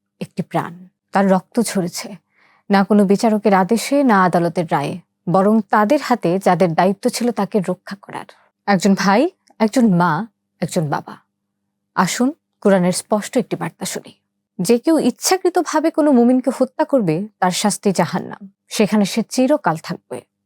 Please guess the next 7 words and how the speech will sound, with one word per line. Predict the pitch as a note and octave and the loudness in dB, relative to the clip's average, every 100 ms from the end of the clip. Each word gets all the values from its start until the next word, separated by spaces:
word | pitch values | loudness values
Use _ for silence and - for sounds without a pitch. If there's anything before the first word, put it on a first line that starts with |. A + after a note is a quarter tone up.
| _ - | _ 0
আর | G3 | 2
আল্লাহর | F#3+ G3+ G3 | 4 4 2
ক্রোধ | _ B3+ C#4 - | _ 2 2 2
ও | B3+ | 2
অভিশাপ | G#3+ A3+ C4+ A#3 F3+ _ | 2 0 -2 -2 -2 _
তার | F#3 F3 | -2 0
উপরে। | C#3+ - - | -2 -8 -14